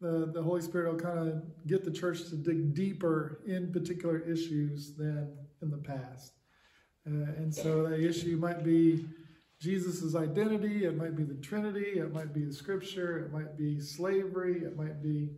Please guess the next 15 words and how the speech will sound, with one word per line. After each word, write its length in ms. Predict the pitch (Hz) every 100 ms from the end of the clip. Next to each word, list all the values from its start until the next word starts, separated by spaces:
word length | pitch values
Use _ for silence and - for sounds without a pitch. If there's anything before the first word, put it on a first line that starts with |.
| - - _ _ _ -
uh, 320 | 151 147 147
you 120 | 147
know, 240 | 151 151 147
should, 440 | - 147 143 139 -
should 280 | - 151
women 400 | 151 175 175 165
have 240 | 160 151 160
a 80 | 156
role 440 | 151 170 170 170
in, 280 | 156 151 151 - -
in, 340 | 160 151 147 147 - 156
uh, 140 | 143 143
ministry 560 | 160 208 196 202 180
and 100 | 151
preaching, 640 | - 220 214 - 190 185